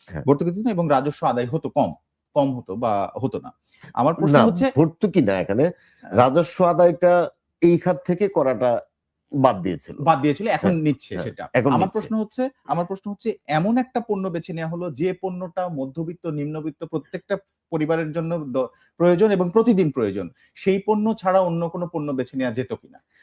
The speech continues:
Speaker 1: না, সেই পণ্য ছাড়া যেমন বিলাসদ্রব্য তো অনেক আছে আইটেম, সেগুলোর উপর তো, আম, আহ, ট্যাক্স বেশি হারে আছে। প্রশ্ন হচ্ছে যে সরকারের তো রাজস্ব আয়ের অনে-,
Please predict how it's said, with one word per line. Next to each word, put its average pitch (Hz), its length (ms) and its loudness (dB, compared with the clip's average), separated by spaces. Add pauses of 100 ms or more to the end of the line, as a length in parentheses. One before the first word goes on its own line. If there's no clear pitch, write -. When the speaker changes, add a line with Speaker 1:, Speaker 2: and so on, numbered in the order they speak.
(300)
Speaker 1:
না, 104 180 8
সেই 143 260 4
পণ্য 175 340 2
ছাড়া 190 300 4
যেমন 185 320 2
বিলাসদ্রব্য 170 560 2
তো 180 100 2
অনেক 175 260 2
আছে 147 340 2
আইটেম, 107 320 0
সেগুলোর 143 440 2
উপর 147 160 0
তো, 165 120 2 (500)
আম, 117 540 0
আহ, 107 880 -2
ট্যাক্স 127 420 0 (140)
বেশি 117 240 0
হারে 117 260 2
আছে। 110 480 -2
প্রশ্ন 117 300 -2
হচ্ছে 151 200 -6
যে 175 140 -6 (420)
সরকারের 113 340 -2
তো 160 180 0
রাজস্ব 113 500 -2
আয়ের 139 180 2 (140)
অনে-, 127 400 -2